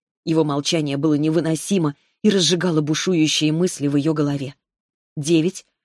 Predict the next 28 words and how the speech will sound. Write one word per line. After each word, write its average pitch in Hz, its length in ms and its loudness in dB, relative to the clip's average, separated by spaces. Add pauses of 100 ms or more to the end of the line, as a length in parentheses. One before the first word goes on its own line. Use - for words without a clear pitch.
превосходно 202 680 0
разыграли 151 440 0
свои 147 300 -2
карты. 135 440 -8 (340)
Музы 180 320 2
бросили 147 440 2
ей 147 180 4
еще 151 380 0
одну 156 260 0
тайну, 151 460 -6 (240)
разгадать 156 480 2
которую 175 380 2
могли 175 320 0
лишь 190 380 -2
они 170 240 -2
сами, 135 440 -8 (240)
зная, 165 340 0
что 139 180 -4
она 143 300 -2 (220)
не 196 120 0
в - 60 -6
силах 143 320 -4
устоять. 135 560 -8 (420)
«Спроси, 202 640 -4 (280)
какую 196 420 -2
нить 254 260 -2
я 220 220 0
перережу, 202 720 -2